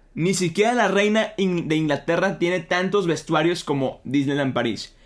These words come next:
Tienen una cantidad de doscientos cincuenta mil prendas en stock.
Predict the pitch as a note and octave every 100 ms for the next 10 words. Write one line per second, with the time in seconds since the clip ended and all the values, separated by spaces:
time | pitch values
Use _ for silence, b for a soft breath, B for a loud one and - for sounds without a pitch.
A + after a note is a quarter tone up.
0 | b b b - G3+ B3 C4+ C4+ C#4 A#3+
1 | A3+ D3+ F3+ G#3 A3 E3+ - A3+ A3+ A#3+
2 | G#3 G3 F3+ E3 D#3 D#3+ A#3+ D4+ F#4 -
3 | _ _ - _ _ - - - E3+ G3+
4 | G#3+ C4+ - - - C#3+ C3+ C3 - D3+
5 | A#2 -